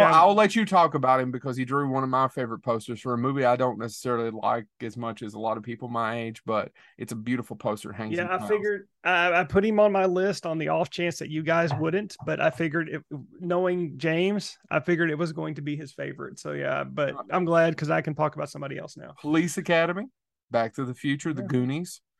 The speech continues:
Speaker 2: Big Trouble in Little China, which is one of my favorite posters of all time. It hangs over there on the other wall.
Speaker 1: You know what's
Speaker 2: American
Speaker 1: funny is a
Speaker 2: What?
Speaker 1: few of these you listed, and if James is gonna mention the guy that I think he's going to listen,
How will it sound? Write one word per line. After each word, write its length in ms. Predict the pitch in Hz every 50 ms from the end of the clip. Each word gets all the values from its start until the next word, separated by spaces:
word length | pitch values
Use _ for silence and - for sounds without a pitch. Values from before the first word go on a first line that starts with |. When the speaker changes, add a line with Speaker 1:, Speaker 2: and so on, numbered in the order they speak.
| _ _ _ _ _ -
Speaker 2:
Big 180 | 135 156 165 151
Trouble 340 | - 175 175 165 151 147
in 120 | 135 127 135
Little 200 | 139 131 131 120
China, 460 | - - 151 139 135 127 131 135 139
which 220 | 135 127 117 -
is 100 | 127 117
one 220 | 120 127 127 127 127
of 160 | 120 117 107
my 200 | 123 120 117 110
favorite 500 | - - - - 135 139 131 131 127 -
posters 440 | - 127 117 113 - - 107 107 110
of 80 | 104
all 180 | 110 107 107 107
time. 440 | 104 - 110 104 101 113 135 139 - _ _ _ _ _ _ _ _ _
It 40 | -
hangs 240 | - 120 123 120 107 120
over 160 | 113 107 110
there 120 | 113 113
on 100 | 113 110
the 120 | 107 110 104
other 80 | 104 110
wall. 300 | 107 110 113 120 127 - _ - - -
Speaker 1:
You 100 | 196 214
know 100 | 262 277
what's 140 | 285 262 131
Speaker 2:
American 180 | - 214 208 214 214 202
Speaker 1:
funny 100 | 147 -
is 360 | 175 180 175 147 151 165 - -
a 120 | - 170 -
Speaker 2:
What? 100 | 120 214
Speaker 1:
few 160 | 220 240 254
of 80 | 254 226
these 300 | 254 254 247 226 180 202
you 100 | 202 208
listed, 400 | 190 196 202 196 - 226 208 - -
and 280 | - 165 165 165 160 156
if 140 | 156 135 131
James 340 | - 180 180 185 202 196 196
is 100 | 202 196
gonna 160 | 196 196 185
mention 260 | 185 185 175 - 185
the 80 | 170 160
guy 200 | 143 165 165 170
that 120 | 160 147 147
I 80 | 143
think 200 | 143 - 170 175
he's 160 | - 220 196
going 160 | 196 226 226 214
to 60 | 220
listen, 460 | 220 226 220 - 247 247 240 233 220